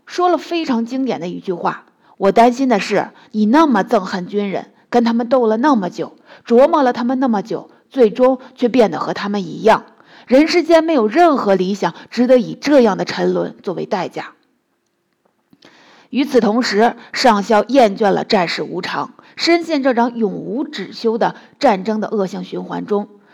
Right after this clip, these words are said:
总在原地打转。只不过一次比一次越发老迈，越发衰朽，越发不知道为何而战，如何而战，要战到何时。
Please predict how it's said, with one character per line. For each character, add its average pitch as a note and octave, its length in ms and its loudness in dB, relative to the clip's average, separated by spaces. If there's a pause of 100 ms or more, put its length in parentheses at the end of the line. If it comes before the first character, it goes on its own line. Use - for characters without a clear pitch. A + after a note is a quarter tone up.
(140)
总 F3 280 -6
在 A3 180 4
原 F3 220 -6
地 F3+ 100 -4
打 - 200 -8
转。 - 260 -10 (480)
只 A#3 120 0
不 C4+ 120 0
过 D4+ 120 0
一 A#3 240 -4
次 C#4+ 240 -6
比 F#3+ 140 -8
一 G3+ 80 -6
次 A3 220 -8
越 A3+ 180 0
发 G#3+ 200 0
老 G3+ 260 0
迈， G3 320 -2
越 F#3 160 -4
发 F3+ 180 -8
衰 G3+ 300 -4
朽， F3+ 300 -10 (120)
越 G3 160 -4
发 F3+ 240 -8
不 F#3+ 240 -10
知 G3+ 160 -8
道 F#3 160 0
为 E3+ 140 -6
何 - 180 -6
而 A#2+ 180 -8
战， D#3+ 260 -6 (220)
如 G#3 240 -4
何 A#3 160 -6
而 D3 240 -4
战， E3 240 -6 (280)
要 E3+ 160 -4
战 E3 180 -6
到 - 100 -10
何 D#3 240 -8
时。 - 300 -10